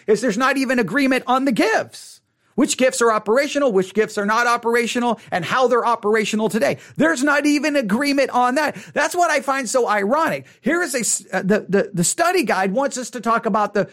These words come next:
the, the Holy Spirit brings unity. Then it starts talking about the gifts,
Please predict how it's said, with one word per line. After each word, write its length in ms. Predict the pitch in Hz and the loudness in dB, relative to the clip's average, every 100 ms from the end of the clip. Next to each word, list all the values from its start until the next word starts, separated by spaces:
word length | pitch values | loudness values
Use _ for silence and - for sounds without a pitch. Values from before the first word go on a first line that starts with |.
| 143 | -6
the, 200 | 147 175 - _ - | -2 -2 -2 _ -2
the 240 | 196 - | 0 -2
Holy 320 | - 349 381 311 | 0 2 2 0
Spirit 440 | - 359 339 226 | 2 2 2 0
brings 420 | 202 269 254 - | 0 2 2 4
unity. 520 | 339 381 277 127 - _ _ - | 4 2 0 -4 -12 _ _ -2
Then 160 | 320 | 0
it 80 | 339 | 2
starts 240 | 320 294 | 0 -2
talking 360 | - 285 269 269 | 0 -2 0 0
about 220 | 254 226 | 2 0
the 80 | 233 | 0
gifts, 560 | 170 349 349 240 - | 2 2 2 0 -6